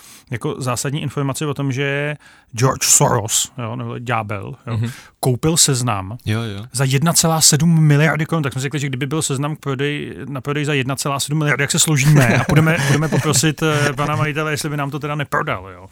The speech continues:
Speaker 1: Ale vůbec nic mu na tom nepřišlo divný, jo. Jedna celá sedm miliardy korun, prostě.
Speaker 2: Proč ne? Zní to dobře, takže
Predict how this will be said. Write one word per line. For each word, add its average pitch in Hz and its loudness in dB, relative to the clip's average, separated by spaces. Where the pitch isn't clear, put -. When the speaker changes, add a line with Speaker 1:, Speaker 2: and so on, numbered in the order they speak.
Speaker 1:
Ale 147 -2
vůbec 190 -2
nic 208 -6
mu 208 -6
na 190 -4
tom 190 -8
nepřišlo 180 -8
divný, 151 -8
jo. 104 -8
Jedna 120 -4
celá 147 -4
sedm 151 -2
miliardy 147 -2
korun, 123 -2
prostě. - -20
Speaker 2:
Proč 123 -6
ne? 117 -2
Zní 143 0
to 175 -2
dobře, 85 -6
takže 87 -10